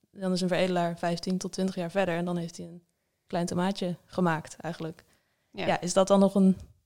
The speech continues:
Speaker 1: natuurproduct? Ja, het is een zaadje en in die zin is het natuur, want je moet het in de grond stoppen en het heeft zon nodig en water en, eh, het groeit, maar het is wel, het is bedacht, zeg maar, hoe het moest worden.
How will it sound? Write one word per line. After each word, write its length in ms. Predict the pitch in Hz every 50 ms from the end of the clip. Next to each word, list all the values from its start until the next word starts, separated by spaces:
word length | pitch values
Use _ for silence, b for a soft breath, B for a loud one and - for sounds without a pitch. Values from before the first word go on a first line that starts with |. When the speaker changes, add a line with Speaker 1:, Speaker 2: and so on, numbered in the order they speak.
| _
Speaker 1:
natuurproduct? 920 | - 185 170 - - 214 226 226 220 - - 208 202 214 240 254 - - - -
Ja, 80 | 175
het 120 | 156 160 -
is 120 | 208 190
een 320 | 196 185 185 185 180 175 - _ _ _
zaadje 500 | - - 196 196 208 214 208 - 175 185
en 280 | 214 - - 196 185
in 80 | 180 180
die 120 | 180 208
zin 140 | 202 208 185
is 120 | 180 185 190
het 100 | 180 185
natuur, 400 | 180 175 175 - 220 202 185 180
want 160 | 185 180 -
je 80 | 190
moet 120 | 185 190 -
het 120 | 190 -
in 80 | 180 180
de 60 | 180
grond 220 | - - 196 196
stoppen 320 | - - 180 175 175 185 175
en 100 | 175 175
het 120 | 180 190
heeft 360 | - 175 175 170 - _ _ _ _ _ _ _ _ _ _
zon 320 | - - 202 190 190 180
nodig 420 | 175 170 165 165 165 165 175 180 -
en 240 | - 175 170 175 170
water 480 | 160 175 175 170 - 165 165 170 -
en, 360 | - 170 165 165 175 175 170 _ _ _ _ _ _ _ _ _ _ _ _ _ _ _ _
eh, 240 | - 170 160 156
het 140 | - - -
groeit, 460 | - 233 220 202 226 220 - - - -
maar 300 | 220 185 175 180 175 170
het 140 | - - -
is 100 | 202 175
wel, 460 | 185 196 196 196 190 - - - - _
het 100 | _ -
is 120 | 208 170
bedacht, 460 | 175 175 180 185 190 147 151 - - -
zeg 120 | - -
maar, 100 | 185 170
hoe 120 | 160 170 175
het 100 | 175 175
moest 180 | 180 175 -
worden. 340 | - 190 185 160 165 175 165